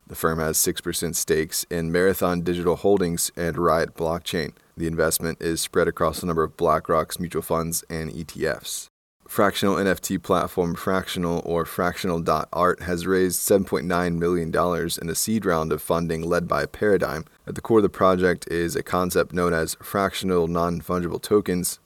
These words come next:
Essentially, it results in the division of N F Ts into digital pieces, which can be sold and moved independently from one another, but make a whole. Fractional will expand its development teams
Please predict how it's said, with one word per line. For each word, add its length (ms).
Essentially, 500
it 80
results 460
in 180
the 60
division 380
of 80
N 100
F 180
Ts 380
into 220
digital 340
pieces, 640
which 240
can 140
be 120
sold 540
and 160
moved 300
independently 840
from 220
one 140
another, 360
but 100
make 280
a 60
whole. 440
Fractional 420
will 100
expand 380
its 120
development 480
teams 440